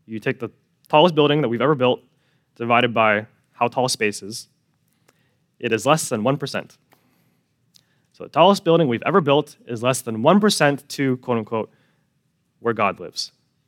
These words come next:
But of course, the Tower of Babel was way shorter than the Burj Khalifa. They didn't have, didn't have steel. And of course, God doesn't live in, like, I don't know, near Mars or something.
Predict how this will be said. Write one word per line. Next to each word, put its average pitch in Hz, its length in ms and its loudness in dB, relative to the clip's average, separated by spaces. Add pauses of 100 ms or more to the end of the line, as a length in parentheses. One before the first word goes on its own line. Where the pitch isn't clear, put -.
(600)
But 156 100 2
of - 80 -2
course, 247 260 6
the 214 60 -6
Tower 254 240 6
of 170 60 2
Babel 190 320 6
was 190 140 4
way 240 160 8
shorter 175 540 4
than 160 100 0
the 143 60 2
Burj 127 240 -4
Khalifa. 127 340 0
They 170 140 -2
didn't 156 80 2
have, 156 100 -2
didn't 160 140 0
have 135 100 0
steel. 123 400 -2 (800)
And 208 380 6
of 202 80 -2
course, 233 220 4
God 240 240 6
doesn't 240 240 6
live 233 180 8
in, 208 100 6
like, 165 380 2 (260)
I - 60 -8
don't 139 100 0
know, 117 220 -2 (300)
near 175 160 6
Mars 175 300 8
or 147 60 0
something. 107 360 -6